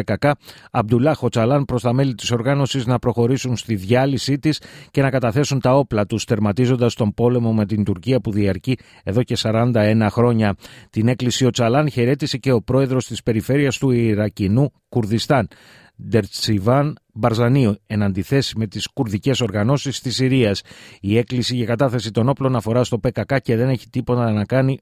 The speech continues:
με εμάς. Δεν απευθύνεται σε εμάς και τις δυνάμεις μας", δήλωσε ο διοικητής των Συριακών Δημοκρατικών Δυνάμεων, Μαζλούμ Αμπντί.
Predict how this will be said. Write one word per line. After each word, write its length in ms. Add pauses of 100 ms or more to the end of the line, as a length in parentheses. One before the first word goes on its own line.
με 180
εμάς. 360 (280)
Δεν 380 (120)
απευθύνεται 680
σε 120
εμάς 260
και 160 (100)
τις 240
δυνάμεις 460
μας", 180
δήλωσε 360
ο 80
διοικητής 560 (320)
των 200
Συριακών 540
Δημοκρατικών 540
Δυνάμεων, 420 (300)
Μαζλούμ 440 (200)
Αμπντί. 480